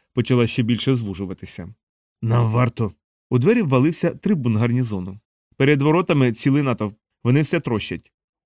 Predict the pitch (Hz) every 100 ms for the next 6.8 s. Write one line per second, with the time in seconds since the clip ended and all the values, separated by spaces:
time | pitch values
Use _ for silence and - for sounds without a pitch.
0 | - - 120 113 87 80 _ _ _ 127
1 | 127 117 104 120 120 - 92 101 _ _
2 | _ _ _ - 175 220 139 123 131 170
3 | 123 113 - 123 127 117 123 113 - 117
4 | 90 87 101 _ _ _ - 131 110 123
5 | 113 165 - _ _ 120 117 143 127 123
6 | 120 117 120 127 - 95 -